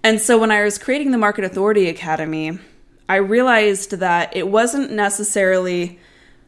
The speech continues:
one-on-one coaching and accountability support that was going to make the difference for the agents that I was working with. Because what that lacks is strategy.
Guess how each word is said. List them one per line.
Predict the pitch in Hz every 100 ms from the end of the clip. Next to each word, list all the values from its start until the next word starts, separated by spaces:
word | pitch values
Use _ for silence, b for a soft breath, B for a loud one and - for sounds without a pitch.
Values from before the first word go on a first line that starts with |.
| b _ _
one-on-one | 220 233 247 240 220 214 202 196 196 202 190 _ _
coaching | - 226 214 - 214 208
and | 185
accountability | 175 - 202 190 180 175 170 165
support | 175 180 - - - - - - - _ _ -
that | 185
was | 185 185
going | 185 175 175
to | -
make | 160 160
the |
difference | 156 175 160 165
for | - 151
the | 156
agents | 151 151 147 -
that | 143
I |
was | 139 147 160
working | 160 139 139
with. | 98 - - B B B B B B -
Because | 226 220 233 214 208
what | 196 202 190
that | 196 185 196 214 - 196
lacks | 156 170 294 - - - - - _ _
is | 175 175 165 - - - - - - - - -
strategy. | - - - 165 143 - - -